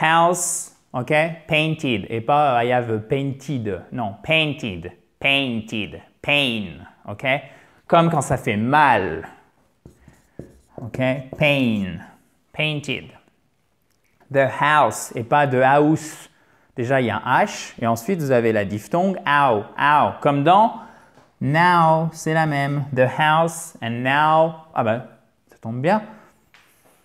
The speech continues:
Now it is nice. Donc, vous voyez, j'ai peint là. Alors, je me suis changé pour faire la vidéo, évidemment,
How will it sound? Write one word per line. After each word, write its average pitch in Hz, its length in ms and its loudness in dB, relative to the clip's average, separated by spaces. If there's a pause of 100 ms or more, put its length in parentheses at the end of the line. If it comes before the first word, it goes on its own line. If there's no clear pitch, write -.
(180)
Now 156 500 4
it 151 40 4
is 131 200 0
nice. 135 680 -2
Donc, 151 220 2
vous 143 60 0
voyez, 170 360 6
j'ai 156 220 2
peint 208 380 2
là. 107 260 0 (240)
Alors, 123 400 6
je 135 100 6
me 147 120 6
suis 147 160 -4
changé 160 420 2
pour 143 160 -6
faire 127 160 -2
la 113 120 0
vidéo, 123 340 0
évidemment, 127 580 2